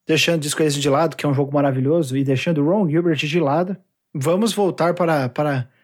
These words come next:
premiações de games, né? Nós falamos de eventos, mas vamos falar de um evento aí que rolou nos últimos dias, que foi o bafta Game Awards dois mil e vinte e dois, mais uma premiação de games. É, bom, é aquele negócio, tem o dice Awards, tem a G D C Awards, que é dos desenvolvedores,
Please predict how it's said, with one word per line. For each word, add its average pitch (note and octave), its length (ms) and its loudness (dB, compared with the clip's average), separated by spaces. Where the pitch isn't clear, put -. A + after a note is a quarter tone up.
premiações B3+ 640 0
de G3 80 0
games, F3 340 0
né? E3 100 0
Nós D#3 140 0
falamos E3+ 300 0
de D3+ 100 -2
eventos, E3 760 -2
mas D3+ 100 0
vamos F3 160 0
falar G3+ 160 0
de F#3+ 120 -2
um G#3 60 0
evento F3 360 0
aí F3 80 -2
que F3+ 120 -6
rolou D#3+ 320 0
nos C#3+ 120 -4
últimos D3+ 420 -4
dias, E3+ 440 -2
que A3+ 120 -2
foi B3+ 120 0
o B3 60 0
bafta F3+ 380 -2
Game D3+ 240 0
Awards C#3+ 280 2
dois C#3 200 0
mil C#3+ 120 0
e - 60 0
vinte D3+ 160 -4
e G3+ 40 -4
dois, E3 420 -2
mais D3+ 240 2
uma D3 200 0
premiação D3 520 0
de C3+ 120 -4
games. E3+ 540 -2
É, G4 160 -2
bom, D3+ 500 -2
é A#3+ 60 -2
aquele B3 220 -2
negócio, C#3+ 320 0
tem G#3 140 -6
o D3+ 60 -6
dice C3 320 -6
Awards, D3+ 300 0
tem D3+ 140 -6
a C#3 40 2
G C3+ 160 0
D C#3+ 140 -6
C - 160 0
Awards, C#3+ 400 0
que - 100 -12
é D3 60 -2
dos C3+ 140 -2
desenvolvedores, C3+ 720 0